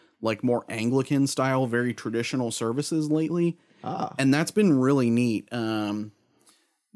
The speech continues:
Speaker 1: sometimes Anglican churches will use, like, a lot more, um,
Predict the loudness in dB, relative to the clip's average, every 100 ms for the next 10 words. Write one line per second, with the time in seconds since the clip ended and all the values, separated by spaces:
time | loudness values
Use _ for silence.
0 | -20 -8 -4 0 0 0 0 2 2 0
1 | 0 2 0 -2 -4 -4 -4 -6 -6 -6
2 | -6 -4 -4 -4 -2 -4 -4 -4 -4 -6
3 | -6 -4 -4 -4 -4 -6 -8 -8 -6 -6
4 | -6